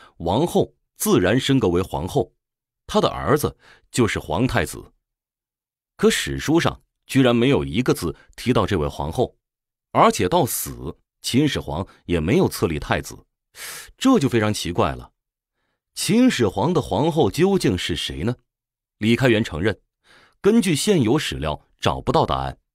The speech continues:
不过，要是我们能知道秦始皇不立太子的原因，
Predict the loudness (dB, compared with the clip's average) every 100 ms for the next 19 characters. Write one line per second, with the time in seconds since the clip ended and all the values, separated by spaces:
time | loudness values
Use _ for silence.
0 | _ _ _ _ -8 -6 -6 -8 _ _
1 | -20 -18 0 2 4 4 4 4 2 2
2 | 2 2 0 0 0 0 -2 -4 -6 -4
3 | 0 0 0 0 0 0 -4 -8 -6 -2
4 | 0 -2